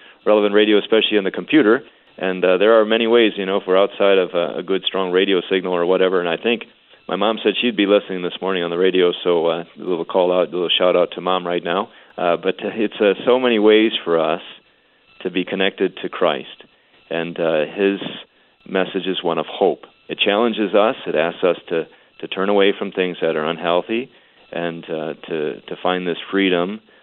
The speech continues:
lived according to his, uh, inscrutable will. So surely you're a witness to that and a reminder to us of, uh,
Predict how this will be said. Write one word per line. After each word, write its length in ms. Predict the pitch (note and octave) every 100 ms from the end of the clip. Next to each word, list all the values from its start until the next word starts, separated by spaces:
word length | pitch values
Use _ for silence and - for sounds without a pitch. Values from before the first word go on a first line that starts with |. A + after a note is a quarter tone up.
| -
lived 300 | E2+ F2+ E2+
according 380 | E2+ F2+ F2+ E2+
to 120 | E2+
his, 240 | F2 E2+ - E2
uh, 60 |
inscrutable 760 | D#2 D2+ E2+ - F#2+ F2 F2 E2+
will. 300 | F2 D#2 D#2 -
So 220 | D#2+ D#2 _ _ _ _ -
surely 240 | C3 C3+
you're 140 | C#3 C#3+
a 60 |
witness 320 | C3+ D3+ G2+ -
to 80 | F#2
that 260 | E2 F2+ B2+ - D#2+
and 320 | F2 F2 E2
a 120 | C#2+
reminder 440 | F#2 G2 C3+ G#2+ F#2
to 200 | F2+ F2
us 180 | G#2+ - F#2
of, 160 | E2+ -
uh, 200 | F2 E2+